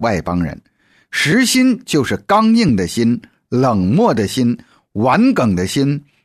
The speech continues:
麻木的心。何西阿书八章十二节说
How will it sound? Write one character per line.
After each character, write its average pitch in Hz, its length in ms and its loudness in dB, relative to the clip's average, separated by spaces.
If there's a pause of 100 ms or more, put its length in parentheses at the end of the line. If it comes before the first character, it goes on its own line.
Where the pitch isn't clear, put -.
(120)
麻 101 360 0
木 202 200 2
的 82 120 -4
心。 82 280 -6 (680)
何 175 240 0
西 196 160 0
阿 190 120 2
书 180 160 0
八 208 320 0
章 190 240 -2
十 170 220 -2
二 208 240 2
节 98 220 -4
说 - 340 -4